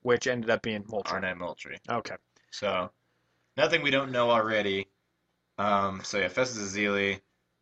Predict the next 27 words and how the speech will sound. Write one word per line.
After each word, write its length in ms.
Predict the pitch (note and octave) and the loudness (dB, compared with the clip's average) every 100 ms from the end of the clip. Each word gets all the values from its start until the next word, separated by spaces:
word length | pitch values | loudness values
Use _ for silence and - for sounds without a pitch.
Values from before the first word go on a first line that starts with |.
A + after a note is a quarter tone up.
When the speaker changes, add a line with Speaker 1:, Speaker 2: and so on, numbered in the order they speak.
| _ - | _ -10
Speaker 2:
six-foot-eleven, 880 | - C3+ B2+ - A2+ G2+ G2+ G2+ | -6 -4 -4 -4 -2 2 0 0
two 100 | G2 | -4
hundred 100 | G2+ | -4
sixty-four 420 | - G#2 G#2 G2+ G2+ | -4 -8 -8 -8 -6
pound, 320 | F#2+ F#2+ F#2 | -4 -6 -6
twenty-two-year-old. 1120 | - C3+ C#3 - - B2 G#2+ F2+ F2+ F2+ - _ | -6 -4 -4 -4 -4 0 0 0 -4 -8 -10 _
Speaker 1:
Locked 340 | C#3 C#3+ D3+ - | 10 12 12 12
in. 160 | B2 - - - _ _ _ | 4 2 -12 -20 _ _ _
Speaker 2:
Twenty-two-year-old. 840 | - A#2+ A2 - G2+ F2 E2 D#2 - _ | -8 -4 -4 -6 -6 -4 -4 -4 -8 _
Speaker 1:
We're 160 | D3 C#3+ | 2 4
good 200 | C3+ G#2+ | 2 0
there. 180 | F2+ F2 | -8 -10
Speaker 2:
L-, 220 | F#2 F#2+ F#2 | -10 -10 -6
uh, 260 | F#2 E2+ | -4 -4
per 320 | F2+ - A2+ A2+ | -6 -6 -4 -4
Chad 380 | - G#2+ G2+ | 0 0 0
Ford 320 | - G2 F#2+ F#2 | -2 -2 -2 -2
and 180 | F2+ | -4
the 100 | F#2 | -4
N 100 | F2 F2 | -8 -6
B 120 | E2+ | -4
A 80 | D#2+ | -4
on 100 | D#2+ | -4
E 40 | C2 | -10
S 100 | - | -14
P 100 | |
N. 80 | - | -16